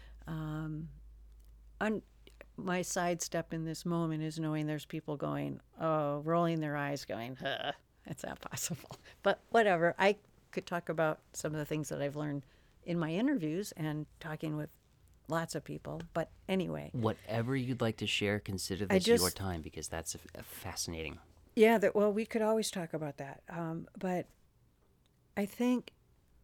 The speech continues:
Speaker 1: feelings are really critical. We are a feeling entity um, biosphere bag or whatever phrase we wanna use, our body feels. So if we stop thinking that that's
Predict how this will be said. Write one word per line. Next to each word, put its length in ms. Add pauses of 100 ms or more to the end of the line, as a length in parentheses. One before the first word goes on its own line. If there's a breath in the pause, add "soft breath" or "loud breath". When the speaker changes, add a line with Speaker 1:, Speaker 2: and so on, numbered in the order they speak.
(360)
Speaker 1:
feelings 540
are 120
really 340
critical. 680 (540 soft breath)
We 180
are 140
a 100
feeling 840 (520)
entity 640 (720)
um, 480 (140)
biosphere 920
bag 520
or 120
whatever 580
phrase 500
we 120
wanna 240
use, 220 (340 loud breath)
our 100
body 380
feels. 720 (640 loud breath)
So 360
if 200
we 220 (280)
stop 640
thinking 420
that 220
that's 300